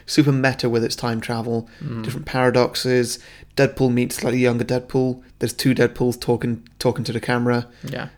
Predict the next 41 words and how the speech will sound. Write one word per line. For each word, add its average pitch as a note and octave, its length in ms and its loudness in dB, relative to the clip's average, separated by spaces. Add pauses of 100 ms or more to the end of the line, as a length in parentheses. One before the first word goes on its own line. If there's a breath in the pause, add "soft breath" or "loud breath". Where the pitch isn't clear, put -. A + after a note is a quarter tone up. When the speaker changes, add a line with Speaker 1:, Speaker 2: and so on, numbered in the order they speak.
(140)
Speaker 1:
Um, A#2 320 -2
they're A#2 160 4
arguing A#2 480 2
as A2+ 140 -2
to, A#2 180 -2 (220)
you A#2+ 80 -2
know, A#2 80 0
what A#2 200 0
the B2 80 0
audience A#2 320 0
should - 280 -6
and A2+ 100 -4
shouldn't A#2+ 220 -6
know A#2 300 2
about A2+ 260 -2
what's - 200 -6
gonna A#2 160 -8
happen A#2 280 -6
in A2+ 80 -2
the A2+ 60 -4
film A#2 420 -2 (580 loud breath)
and A2+ 420 -6 (580 soft breath)
stuff - 380 -8
like - 220 -8
that. - 380 -10 (560 loud breath)
Speaker 2:
I D3 220 2
think - 460 -4 (100)
they C3 140 2
should B2+ 520 -6
do C3 120 2
a B2 40 2
direct B2 400 0
parody A2 360 -2
of G#2 240 -6
it's D3+ 260 -6
Into A#2+ 240 -6
the A#2 80 -8
Spider-Verse, B2+ 760 -4
Into A2 220 -6
the A2+ 100 -2
Deadpool-verse. A#2 680 -4